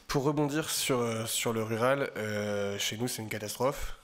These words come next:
Euh, c'est très simple, on a, je sais, je sais même plus combien de clochers ont les prêtres, on a arrêté de compter. Euh, c'est extrêmement difficile. Vous allez en paroisse rurale, vous avez que, bah, y-, je sais pas s'il y a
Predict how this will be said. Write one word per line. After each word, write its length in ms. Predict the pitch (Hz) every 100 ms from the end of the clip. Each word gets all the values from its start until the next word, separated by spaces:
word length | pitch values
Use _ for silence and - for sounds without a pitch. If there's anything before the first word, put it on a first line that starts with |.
| -
Euh, 440 | 110 110 107 107 101
c'est 140 | -
très 160 | - 110
simple, 400 | - 123 127 - 107
on 140 | 104
a, 420 | 101 92 90 92 -
je 140 | -
sais, 140 | - 127
je 200 | 127 147
sais 120 | 135
même 140 | 151 147
plus 120 | 113
combien 380 | - 123 123 127
de 80 | 120
clochers 480 | - 120 - 131 -
ont 120 | 117
les 120 | 113
prêtres, 300 | - 117 120 127
on 60 | 151
a 60 |
arrêté 220 | 104 127
de 60 | 117
compter. 380 | - 107 110 143 - - - - - -
Euh, 540 | 107 104 104 104 101 104
c'est 260 | - - 139
extrêmement 440 | - - 127 123
difficile. 440 | 113 110 - 143
Vous 160 | 135 120
allez 120 | 123
en 100 | 123
paroisse 340 | 123 120 120 -
rurale, 380 | 120 131 127 -
vous 140 | 110
avez 160 | 113 113
que, 400 | - 156 151 139 151 - _ -
bah, 220 | 107 104
y-, 180 | 101 - _
je 100 | 123
sais 100 | 127
pas 100 | 156
s'il 160 | 202 151
y 60 |
a 60 | 131